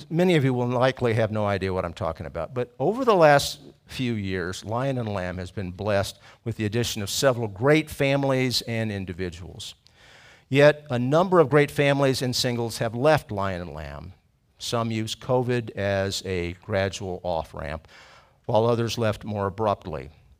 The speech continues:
Now, I'm sure there are many factors. In fact, for all I know, I could be one of those. But overall, this is not about Lion Lamb getting as many seats filled as possible. We all want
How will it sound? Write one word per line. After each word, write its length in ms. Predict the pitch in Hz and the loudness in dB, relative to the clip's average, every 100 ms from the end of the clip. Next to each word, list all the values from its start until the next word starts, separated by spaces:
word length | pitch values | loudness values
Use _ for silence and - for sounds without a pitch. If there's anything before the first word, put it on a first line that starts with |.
| _ _ _ _ _ | _ _ _ _ _
Now, 100 | 110 | 0
I'm 140 | 107 160 | 2 2
sure 240 | - 170 | 2 4
there 100 | 151 | 6
are 60 | 131 | 6
many 240 | 113 131 | 4 -2
factors. 480 | - 107 85 110 107 | 0 -2 -2 -4 -8
In 80 | 113 | -4
fact, 260 | 127 123 | -2 -2
for 140 | - 113 | -2 2
all 160 | 127 | 2
I 140 | 117 117 | 2 2
know, 180 | 107 110 | 0 -2
I 120 | 104 | -2
could 180 | 120 117 | -4 -4
be 100 | 117 | -4
one 220 | 104 98 | -4 -6
of 80 | 67 | -8
those. 400 | 65 73 - - _ _ _ _ _ _ _ _ _ _ _ - | -12 -12 -14 -14 _ _ _ _ _ _ _ _ _ _ _ -10
But 100 | 104 | -6
overall, 560 | 123 143 165 135 120 | -4 0 6 8 8
this 300 | 113 120 117 | 4 0 -2
is 100 | 110 | -4
not 240 | 107 110 127 | -2 0 0
about 400 | 120 113 107 - | 2 2 0 -2
Lion 400 | 107 107 117 117 | -4 -2 -2 -2
Lamb 380 | 110 107 110 107 | -2 -2 -2 -4
getting 260 | 107 104 | -4 -4
as 140 | 95 104 | -4 -6
many 240 | 107 107 | -4 -4
seats 320 | - 113 98 | -4 -4 -6
filled 280 | - 101 98 | -6 -6 -4
as 140 | 90 | -6
possible. 520 | - - 85 82 87 87 | -6 -4 -2 -4 -8 -10
We 120 | 98 | -8
all 340 | 104 127 156 156 | 0 6 6 6
want 380 | 139 131 127 | 4 2 2